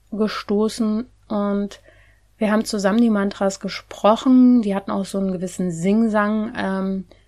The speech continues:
teilweise auch gesungen, aber es, ja, es war so eine Mischung irgendwie aus Singen und Sprechen als Gruppe.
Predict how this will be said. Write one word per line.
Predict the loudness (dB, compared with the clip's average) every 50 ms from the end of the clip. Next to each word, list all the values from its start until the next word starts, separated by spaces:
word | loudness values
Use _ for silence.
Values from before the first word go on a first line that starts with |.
| _ _ _ -6
teilweise | -2 0 2 2 2 2 0
auch | -2 -4
gesungen, | -4 -4 -2 0 0 0 0 0 0
aber | 2 2 2 2 2 0
es, | -2 -6 -10 -14 -16 -18 _ _ _ _ _ _ _ _ _ _ _ _ _ _ _ _ _ _ _ _ _ _ _ _ _
ja, | -6 -2 0 0 0 0 -2 -4
es | -8 -10 -12 -16 -8 -2
war | 0 2 2 2
so |
eine | 2 0 0
Mischung | -2 -4 -4 -4 -4 -2
irgendwie | -2 -4 -4 -6 -6
aus | -6 -8 -8 -6
Singen | -2 -2 0 0
und | -2 -4 -6
Sprechen | -8 -8 -8 -8 -6 -8 -10 -10 _ _ -20 -20 -20 -20 -20 -20 -20 _ _ _ _ _ _ _ _ _ _ _ _ _ _ -4
als | -4 -4 -4
Gruppe. | 0 2 2 2 2 2 -2 -2 -2